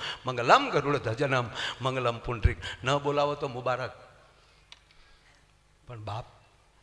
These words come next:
સવારમાં ધૂપ કરજો.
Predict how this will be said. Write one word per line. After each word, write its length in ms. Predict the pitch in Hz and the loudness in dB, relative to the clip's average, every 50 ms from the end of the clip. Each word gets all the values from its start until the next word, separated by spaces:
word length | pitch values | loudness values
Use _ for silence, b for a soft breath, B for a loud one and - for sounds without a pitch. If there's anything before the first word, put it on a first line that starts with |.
| _ _ _ _ _ _ _ _ _ _ _ _ _ _ _ _ _ _ _ _ _ | _ _ _ _ _ _ _ _ _ _ _ _ _ _ _ _ _ _ _ _ _
સવારમાં 560 | - - - 113 101 107 117 113 120 120 110 | -20 -14 -12 -10 -10 -10 -10 -12 -12 -12 -14
ધૂપ 240 | 92 - 98 - - - - | -12 -12 -12 -12 -12 -12 -14
કરજો. 420 | - 98 92 - - 117 110 113 | -14 -14 -14 -14 -16 -16 -16 -16